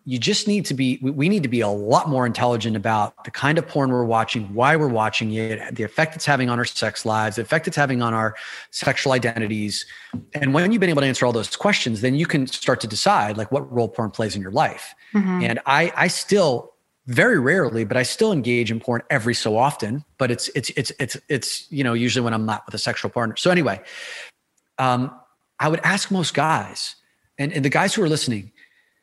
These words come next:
Speaker 1: if you think about the part of you that you bring to porn, is it the best part of you? <laughs>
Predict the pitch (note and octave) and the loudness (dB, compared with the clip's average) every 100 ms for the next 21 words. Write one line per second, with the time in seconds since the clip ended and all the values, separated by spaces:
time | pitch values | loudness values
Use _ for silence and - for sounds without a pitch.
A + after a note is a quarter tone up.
0 | _ _ D3+ E3 F#3 - E3+ - G3+ F3 | _ _ -6 0 0 2 0 0 0 2
1 | C#3+ - - _ _ _ C3+ C3+ - - | 0 -4 -20 _ _ _ -4 -2 -2 2
2 | F#3+ G3+ C#3 C#3+ C#3+ C#3 C3 C#3+ C3+ C3+ | 2 2 0 2 2 0 -2 -2 0 0
3 | B2+ G#2+ - A#2 G2+ F#2 - _ _ _ | 0 -4 -4 -4 -4 -8 -16 _ _ _
4 | _ _ _ _ _ _ _ _ _ - | _ _ _ _ _ _ _ _ _ -6
5 | D#3 F#3 - C#3 G#2 C#3+ D3 - - E3 | -2 -2 -2 -4 0 -2 0 -4 0 2
6 | E3+ E3+ G#3 G#3+ - | 4 2 0 -2 -6